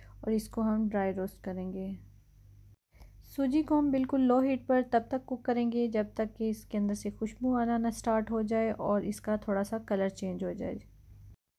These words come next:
जैसे ही सूजी का कलर चेंज होगा हम इसके अंदर घी ऐड कर देंगे। यहाँ पर मैंने देसी घी लिया है तकरीबन हाफ कप से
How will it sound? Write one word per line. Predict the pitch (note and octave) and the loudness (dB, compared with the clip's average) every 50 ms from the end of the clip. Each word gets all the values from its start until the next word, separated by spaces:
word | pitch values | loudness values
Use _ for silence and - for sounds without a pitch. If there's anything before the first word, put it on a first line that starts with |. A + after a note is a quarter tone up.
| _ - | _ -6
जैसे | A#3+ A3+ C4 C#4 C4+ C#4 D#4+ | -2 2 2 2 2 4 4
ही | D#4+ D#4+ D4+ | 4 4 2
सूजी | - D4 C4+ B3+ B3+ C#4 | 2 0 0 0 0 -2
का | C4 - C#4 | -2 -2 0
कलर | C4+ - A#3+ A#3+ C4 C4 | 2 2 2 2 0 -2
चेंज | - - C4+ C4 C4 C4 | 0 2 4 4 4 4
होगा | C4+ B3 A3+ B3 B3+ | 4 4 4 4 4
हम | B3+ B3 A#3 A3+ | 4 4 2 2
इसके | A#3 A3+ - - | 0 -2 -2 -2
अंदर | A3+ G#3+ G#3 G#3+ | 0 0 2 0
घी | G#3 G3+ - - A#3 B3 C4 | 0 -2 -2 -2 0 2 4
ऐड | B3+ B3+ B3 B3 | 4 2 2 0
कर | - B3 A#3+ | -2 -2 0
देंगे। | A#3 A3 A#3+ A#3 A#3 A#3 A#3+ A#3 | 0 0 0 0 2 2 2 2
यहाँ | A#3 A#3 A3+ A3 G#3+ | 2 2 0 0 -2
पर | G#3 - A3 | -2 -2 0
मैंने | A3 G#3+ G#3 G#3 G#3 G#3 | 0 2 2 2 2 2
देसी | G3+ F#3+ G3 G3 G3+ - - A#3+ | 0 0 -2 -2 -4 -4 -6 -6
घी | A#3+ B3+ - B3+ | -6 -2 0 2
लिया | A#3 A#3 A#3+ A#3+ B3 B3 A#3+ | 2 4 4 4 4 4 2
है | A#3+ B3 A#3+ A#3+ A3+ | 2 2 2 0 0
तकरीबन | - A3+ - G#3+ G3+ G3+ G3 G3 G#3 G#3+ A3 A3+ A3 - - - - - - - _ _ _ - | -2 -6 -4 -2 -2 -2 0 0 2 2 0 0 -4 -8 -18 -20 -20 -20 -20 -20 _ _ _ 0
हाफ | - A#3 A3+ A#3 A3+ - | 4 6 6 4 4 2
कप | - A3+ A3+ - | 0 0 0 0
से | - - B3 | -2 -2 -2